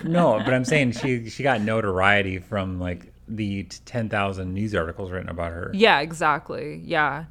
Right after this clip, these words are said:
Speaker 2: Do something dramatic or have something dramatic happen to you.
Speaker 1: I just
Speaker 2: That's how you get published.
Speaker 1: Like, four steps to getting,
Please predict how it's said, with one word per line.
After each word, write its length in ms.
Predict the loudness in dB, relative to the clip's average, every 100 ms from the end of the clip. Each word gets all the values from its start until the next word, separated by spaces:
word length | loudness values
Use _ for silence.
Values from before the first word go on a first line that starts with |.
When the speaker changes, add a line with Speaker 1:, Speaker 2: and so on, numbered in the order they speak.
| 0
Speaker 2:
Do 140 | 2
something 340 | 2 0 0 0
dramatic 680 | -2 -4 -4 -2 -4 -4
or 60 | -6
have 220 | -4 -4
something 240 | -6 -10 -8
dramatic 380 | -4 -4 -4
happen 340 | -4 -6 -6 -10
to 140 | -12 -12
you. 340 | -10 -10 -6
Speaker 1:
I 80 | 0
just 200 | 0 0
Speaker 2:
That's 40 | -2
how 120 | -4
you 260 | -2 -6
get 220 | -8 -8 -6
published. 420 | -8 -6 -6 -4
Speaker 1:
Like, 160 | -6
four 340 | -6 -4 -2 -2
steps 320 | -2 -4 -4
to 100 | -10
getting, 520 | -6 -4 -4 -6 -8